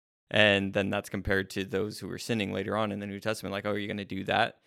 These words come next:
you know, with, with what God's given you?" But then it's like, "Okay, but what does that mean more?" And when we look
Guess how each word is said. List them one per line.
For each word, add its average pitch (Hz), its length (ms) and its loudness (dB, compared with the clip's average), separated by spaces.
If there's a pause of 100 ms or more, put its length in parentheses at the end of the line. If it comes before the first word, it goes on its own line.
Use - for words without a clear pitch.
(280)
you 107 60 -2
know, 104 300 0
with, 107 340 -8
with 107 200 -8
what 107 160 -4
God's 98 260 -4
given 127 280 2
you?" 98 260 0 (280)
But 110 140 0
then 107 100 2
it's 98 100 -2
like, - 180 -8
"Okay, 117 280 2
but - 300 -4
what 107 200 0
does 98 100 -8
that 98 160 -2
mean 98 200 -2
more?" 113 240 0
And 98 180 -2
when 98 140 -4
we 98 120 -6
look 107 380 -2